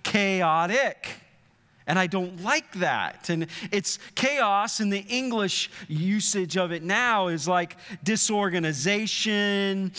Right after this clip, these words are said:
It's, um, a mess. And generally,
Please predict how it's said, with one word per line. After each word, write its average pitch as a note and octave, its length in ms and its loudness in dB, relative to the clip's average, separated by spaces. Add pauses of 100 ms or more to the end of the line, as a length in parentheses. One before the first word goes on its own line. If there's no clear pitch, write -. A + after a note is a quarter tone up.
(200)
It's, - 380 -2
um, D3+ 360 0
a F#3+ 80 2
mess. A#3 880 0 (1000)
And D3 200 -4
generally, E3 960 0